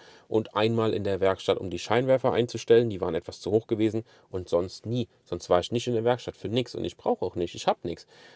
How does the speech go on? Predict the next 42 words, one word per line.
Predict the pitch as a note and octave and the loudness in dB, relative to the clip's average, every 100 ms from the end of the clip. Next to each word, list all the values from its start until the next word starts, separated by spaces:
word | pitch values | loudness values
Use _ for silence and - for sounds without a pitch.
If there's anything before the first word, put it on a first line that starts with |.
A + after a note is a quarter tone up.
| - | -4
Ich | - | -2
hab | B2 | 0
einen | B2+ A#2 | 0 0
Steinschlag | - C3+ D#3 D#3 D#3 | 0 -2 0 0 0
vorne | - D#3+ E3 D3+ | 4 4 6 4
im | G#2+ | 2
Lack, | G#2 C#3 - _ - - | 2 2 2 _ -6 2
da | |
muss | A2+ A#2+ | 4 4
ich | A#2 | 0
mich | F#2+ | -2
selbst | - - - | 0 0 0
drum | - D#3+ | -4 -4
kümmern. | - E3 E3+ C3+ | 0 2 2 2
Da | |
kommt | - - B2 - | 2 2 2 -2
ein | G2+ | -4
Video | A2+ C3 A#2+ | -4 0 0
zu | A2 - A2 | 0 -4 -6
im | F#2+ G2 | -4 -2
Dezember, | F#2 F2+ - A#2+ D3+ C#3+ | -2 -2 2 2 2 0
unter | A2 G#2+ | 0 -2
anderem | - A#2 G#2+ | -2 -2 -4
in | - G#2+ | -4 -6
diesem | G#2 F#2 | -8 -10
Großprojekt. | - A#2+ B2 - B2+ D3 - | -2 -2 -2 -2 0 0 -4
Deswegen, | G#2 - G#2 G2+ | -12 -8 -6 -2
wer | F#2+ G2 | 2 2
Interesse | F#2 G2 G2+ A2+ - | 2 -2 -4 -4 -4
han-, | G2+ G2+ G#2+ - - - - | -4 -4 -8 -18 -20 -20 0
dran | A2 | 2
hat | G#2 - | 2 0
zu | F#2 | -4
sehen, | G2+ G#2+ | -4 -2
wie | G2 | 0
man | F#2+ | 0
Lack | F#2+ G#2 - G#2 | 0 -2 -2 -6
repariert, | G#2 A2+ G2+ A2 A#2 | -4 -4 -2 2 2
also | F#2+ F#2 | 2 0
Lack, | F2+ G#2 - | 2 2 0
ähm, | - G2+ G2+ G2 G2 F#2+ F2+ | -2 0 0 0 -2 -2 0
ähm, | F#2 F2+ F2+ | 0 0 -2